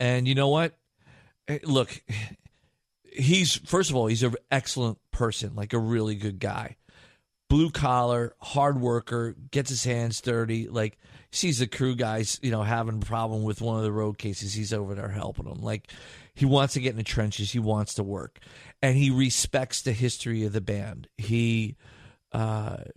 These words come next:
doesn't attempt to do something so different to shy away from what,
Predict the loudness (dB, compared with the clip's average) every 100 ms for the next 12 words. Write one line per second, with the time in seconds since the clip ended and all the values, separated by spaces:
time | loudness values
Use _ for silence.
0 | -20 -16 -8 -4 4 4 4 0 0 -2
1 | -2 0 0 0 -4 -12 -14 -20 -20 _
2 | -8 -2 2 2 2 0 -4 -10 -12 -20
3 | _ _ _ -16 0 4 4 2 0 0
4 | -2 -2 0 0 2 0 0 -2 -4 -4
5 | 0 0 0 0 0 2 2 0 0 0
6 | 2 0